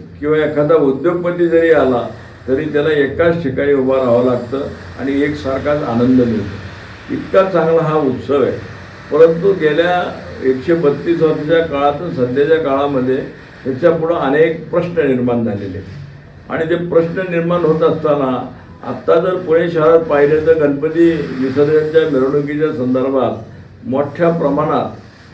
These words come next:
गणपतीच्या मंडळात मतभेद निर्माण झालेले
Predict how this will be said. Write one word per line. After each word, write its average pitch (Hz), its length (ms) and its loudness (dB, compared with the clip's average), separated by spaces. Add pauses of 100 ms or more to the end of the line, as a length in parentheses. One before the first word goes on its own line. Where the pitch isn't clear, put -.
(200)
गणपतीच्या 160 840 2
मंडळात 139 540 2
मतभेद 143 600 2 (220)
निर्माण 147 420 0
झालेले 123 420 2